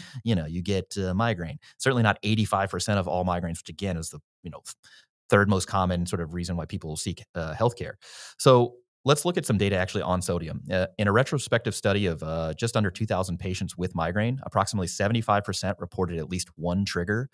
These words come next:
of acute migraines. And the number one trigger in eighty percent of the respondents was emotional stress. And in fact, in the, in the top fifteen that they listed, salt or water <laughs> intake was not on the list at all. In fact,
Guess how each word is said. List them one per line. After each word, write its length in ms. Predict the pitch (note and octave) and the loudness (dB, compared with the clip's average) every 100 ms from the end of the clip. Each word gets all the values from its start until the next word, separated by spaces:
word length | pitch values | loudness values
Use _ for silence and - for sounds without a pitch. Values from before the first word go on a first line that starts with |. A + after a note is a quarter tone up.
| - _ | -18 _
of 140 | F#2+ F2 | -6 -4
acute 300 | E2 G2+ F2+ | -4 -6 -4
migraines. 560 | D#2+ F2+ A2+ D3+ - - - | -4 0 0 0 -4 -10 -6
And 80 | G2 | -2
the 60 | F2 | 2
number 180 | F#2+ | 4
one 140 | - D3+ | 4 4
trigger 440 | - A2+ D3 E3+ _ - | 2 0 0 -4 _ -10
in 120 | F2+ F2 | -8 -4
eighty 260 | G2+ A2 G2+ - | 0 0 -2 -6
percent 380 | G#2 - F#2 - | -6 -2 -4 -4
of 80 | F#2+ | -4
the 60 | F#2 | -4
respondents 520 | F#2 F2 F#2 C3+ - | -2 0 0 -2 -4
was 140 | G2 F#2+ | -4 -2
emotional 460 | F#2+ G2 - F2 | 0 0 0 -4
stress. 420 | - D2 - - - _ _ _ | -4 -8 -8 -12 -14 _ _ _
And 100 | A#2 | 0
in 60 | A2 | 2
fact, 340 | A2 G2+ F2+ | 4 2 2
in 120 | G#2+ G#2 | 2 2
the, 120 | G2+ | 2
in 60 | |
the 80 | G2+ | 0
top 260 | - F#2+ - | 0 -2 -2
fifteen 480 | F#2 - F#2+ F2 F2 | -6 -4 -2 -2 -4
that 100 | F2+ | -6
they 140 | F#2 E2+ | -4 -2
listed, 420 | F#2 - D#2 - _ | -2 -4 -8 -12 _
salt 400 | - G#2 G2 - - | 2 4 4 2 -6
or 160 | G2 F2 | -4 0
water 300 | F2 G#2 G2+ | 4 4 4
<laughs> 40 | |
intake 280 | - A2+ F#2 | 0 -2 -2
was 160 | F#2 F2 | -2 -2
not 180 | E2+ F2 | -4 -2
on 140 | F2+ | -2
the 60 | E2 | -2
list 280 | E2+ - - | -4 -6 -6
at 80 | E2 | -4
all. 260 | E2 - - - - - | -4 -4 -14 -20 -20 -4
In 140 | - G#2+ | 2 4
fact, 240 | A2 A2 | 4 2